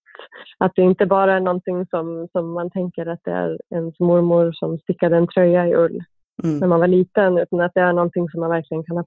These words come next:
Speaker 1: på sig nu för att det är ett så himla underbart material.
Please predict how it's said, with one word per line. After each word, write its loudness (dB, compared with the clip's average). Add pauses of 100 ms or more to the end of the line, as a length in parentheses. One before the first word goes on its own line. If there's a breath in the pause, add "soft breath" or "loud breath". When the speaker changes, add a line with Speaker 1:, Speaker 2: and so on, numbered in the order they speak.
Speaker 1:
på 0
sig -4
nu -2 (100)
för -4
att -6
det -6
är -2
ett -10 (180)
så -6
himla -2
underbart -2
material. -2